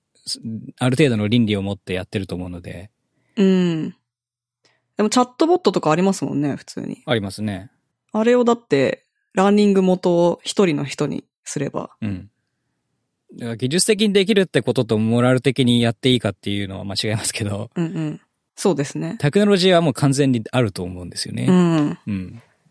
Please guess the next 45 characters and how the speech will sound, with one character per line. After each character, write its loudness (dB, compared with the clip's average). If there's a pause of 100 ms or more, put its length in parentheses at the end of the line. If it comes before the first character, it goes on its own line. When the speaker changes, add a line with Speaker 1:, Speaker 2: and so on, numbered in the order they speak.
(540)
Speaker 1:
い -10
や -10
ー、 -20 (960)
そ -6
う -6
な -8
ん -12
で -16
す -8
よ。 -18 (840)
Speaker 2:
怖 0
い。 -10 (180)
Speaker 1:
う 2
ん。 2 (800)
Speaker 2:
<laughs> -8
あ 4
の、 4
ア 6
ル 4
タ 4
ー 4
ド、 2
オ 4
ル-、 2 (180)
オ 2
ル 0
タ 2
ー 2
ド 2
カ 2
ー -2
ボ -2
ン -4
見 -2
ま -2
し -6
た？ -10
Speaker 1:
は 2
い。 -4
あ 0
の、 0
Netflix -4
の -6
や -10
つ。 -14